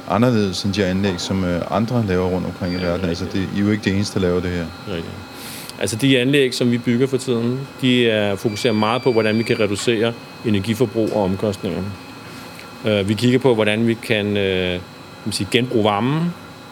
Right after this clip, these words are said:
Speaker 2: Vi kigger på, hvordan vi, øh, kan nøjes med at bruge det, der hedder overskudsvarme. Mange af de her anlæg bliver normalt bygget med at skulle have en dedikeret energiressource, hvor der er, man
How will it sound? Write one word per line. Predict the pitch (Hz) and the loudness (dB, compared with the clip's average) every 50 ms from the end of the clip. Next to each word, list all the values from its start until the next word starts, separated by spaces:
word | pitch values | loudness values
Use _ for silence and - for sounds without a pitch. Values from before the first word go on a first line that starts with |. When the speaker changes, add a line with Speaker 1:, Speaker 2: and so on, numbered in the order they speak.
| - - - - - - - - - | -18 -18 -18 -18 -18 -18 -18 -16 -14
Speaker 2:
Vi | - | -8
kigger | - - 120 117 120 | -2 0 2 2 4
på, | 120 123 110 | 4 4 4
hvordan | 104 101 101 101 107 | 4 2 2 2 2
vi, | 110 | 2
øh, | 110 110 107 101 98 - | 2 2 0 0 0 -2
kan | - 98 | -2 0
nøjes | 95 104 117 127 117 127 120 - | 2 2 2 2 2 0 0 2
med | 120 110 | 0 0
at | 101 | 0
bruge | - 107 101 | 0 0 2
det, | 107 107 | 2 2
der | 101 | 2
hedder | 104 104 - - | 0 0 0 0
overskudsvarme. | 95 104 113 123 127 - - 117 104 101 104 98 90 90 90 92 95 104 107 117 - - - - - - - - | 2 2 4 2 2 0 0 0 0 2 2 0 0 0 0 0 -2 -4 -4 -8 -12 -16 -16 -18 -18 -14 -8 -4
Mange | 101 104 110 | -2 0 0
af | 104 | 0
de | 110 | 2
her | 107 113 - - | 2 2 2 0
anlæg | 92 104 104 110 104 92 | 0 0 2 2 0 0
bliver | 92 113 98 95 | 0 0 0 0
normalt | 95 104 107 101 95 - | 2 0 0 -2 -2 0
bygget | 110 104 101 110 107 | 0 2 2 2 2
med | 104 101 | 2 0
at | 95 | 0
skulle | - - 117 101 | 0 0 0 0
have | 101 98 | 0 0
en | 101 101 95 - - - - - - - - | -2 -2 -4 -4 -8 -14 -16 -16 -16 -4 -2
dedikeret | 110 101 104 98 - - 123 131 - - 131 123 117 | 0 0 0 -2 -2 0 0 2 2 2 2 2 2
energiressource, | 107 110 107 98 - 123 123 127 123 110 - 127 113 104 104 101 104 113 | 2 2 2 0 2 2 4 4 4 4 4 4 4 4 4 4 2 2
hvor | 101 98 | 0 0
der | 95 95 | 0 0
er, | 101 | 0
man | 113 117 113 110 107 104 104 101 | 0 0 0 2 2 2 0 -2